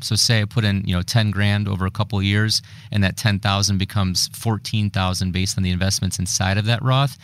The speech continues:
Uh, you can still take out the ten thousand without penalty.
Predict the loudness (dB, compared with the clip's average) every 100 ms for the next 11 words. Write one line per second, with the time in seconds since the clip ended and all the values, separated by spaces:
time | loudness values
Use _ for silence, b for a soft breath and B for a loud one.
0 | B B B 0 4 2 2 0 0 0
1 | 2 2 0 0 2 2 2 2 2 0
2 | 0 -2 0 0 0 -2 -6